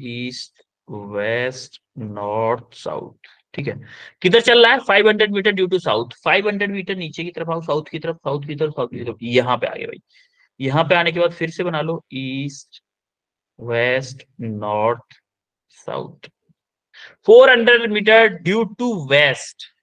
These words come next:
वेस्ट की तरफ भाई, वेस्ट की तरफ, फ़ोर हंड्रेड मीटर वेस्ट की तरफ आ गए, ठीक है, फ़ोर हंड्रेड मीटर यहाँ पे आ गए। फिर से बना लो ईस्ट, वेस्ट, नॉर्थ, साउथ।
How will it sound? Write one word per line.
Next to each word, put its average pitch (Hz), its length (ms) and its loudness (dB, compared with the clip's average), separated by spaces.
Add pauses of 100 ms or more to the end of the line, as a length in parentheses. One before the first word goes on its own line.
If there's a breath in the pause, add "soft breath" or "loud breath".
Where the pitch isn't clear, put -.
(440)
वेस्ट 151 380 -2
की 185 60 -16
तरफ 185 200 -6
भाई, 202 120 -10 (140)
वेस्ट 127 240 -6
की 139 80 -12
तरफ, 139 220 -12
फ़ोर 165 380 -4
हंड्रेड 147 240 -4
मीटर 131 220 -4
वेस्ट - 240 -4
की 135 100 -8
तरफ 131 160 -6
आ 123 120 -4
गए, 131 160 -10 (160)
ठीक 135 160 -8
है, 131 80 -8
फ़ोर 127 180 -4
हंड्रेड 123 200 -6
मीटर 123 140 -4
यहाँ 120 200 -2
पे 120 100 -4
आ 120 60 -2
गए। 127 140 -6 (480 loud breath)
फिर 175 100 4
से 170 140 2
बना 170 200 4
लो 165 180 -2 (760)
ईस्ट, 135 600 -6 (240)
वेस्ट, 113 720 -2 (300)
नॉर्थ, 110 760 -2 (540)
साउथ। 135 540 -8